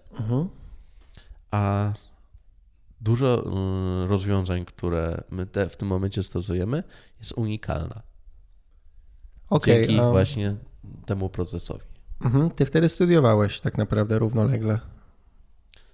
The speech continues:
Speaker 2: Czy ja studiowałem rok i po roku studia przerwałem.
Speaker 1: Aha, okej. Czyli nie, miałeś czas teoretycznie.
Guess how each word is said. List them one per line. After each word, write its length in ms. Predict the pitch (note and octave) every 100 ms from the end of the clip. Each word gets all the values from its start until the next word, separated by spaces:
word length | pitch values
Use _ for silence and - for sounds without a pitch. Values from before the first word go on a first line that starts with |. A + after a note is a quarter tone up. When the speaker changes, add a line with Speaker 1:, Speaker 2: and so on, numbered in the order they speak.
| -
Speaker 2:
Czy 100 | -
ja 80 | C3
studiowałem 640 | - C3+ B2 B2+ B2 A2
rok 360 | A2+ A#2+ - - G#2
i 480 | G2 G2 F#2+ F#2+ F#2+
po 100 | F#2
roku 340 | F2+ - F2 E2+
studia 540 | - F2 - C3 G1+ G1+ - - - - A#2
przerwałem. 380 | - - - - - - - -
Speaker 1:
Aha, 240 | C#3+ C#3+ C3 -
okej. 260 | E3 B2 - - -
Czyli 260 | - D3 B2
nie, 100 | A2 -
miałeś 300 | E3 C#3+ B2+
czas 320 | B2 A2 - -
teoretycznie. 680 | B2 A#2 A#2 - - A#2+